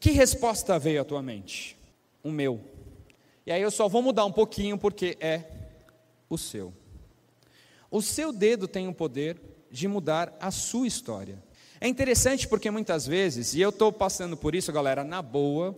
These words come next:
fazendo terapia, conversando muito com meu pastor Alípio, já oramos juntos, né, pastor?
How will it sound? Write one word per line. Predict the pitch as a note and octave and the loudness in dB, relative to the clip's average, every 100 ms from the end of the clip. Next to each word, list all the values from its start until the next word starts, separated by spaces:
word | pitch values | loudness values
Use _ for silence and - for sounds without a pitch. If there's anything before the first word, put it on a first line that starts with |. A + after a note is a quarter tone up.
| - - - | -12 -20 -8
fazendo | - E3+ C#3+ F3+ F#3+ | 2 2 4 0 0
terapia, | F3+ D3+ C3+ B2+ C3 C3+ C#3+ - - - - | 4 4 4 2 0 -2 -6 -16 -20 -12 2
conversando | F#3+ F#3 - G3+ F#3 | 6 8 8 8 8
muito | G3+ A3 | 6 4
com | G3 | 2
meu | F#3 | 2
pastor | F#3+ F3+ - D#3 | 2 2 4 4
Alípio, | C3 C3+ D#3 E3+ F3 C3 | 4 2 0 -2 -6 -4
já | A2 E3+ | 6 8
oramos | E3 F3+ G#3+ F#3 | 10 10 8 6
juntos, | C3+ G#3 G#3 C3+ | 6 4 4 2
né, | F3+ | 2
pastor? | F#3+ D3+ - A2 | 4 2 -2 -6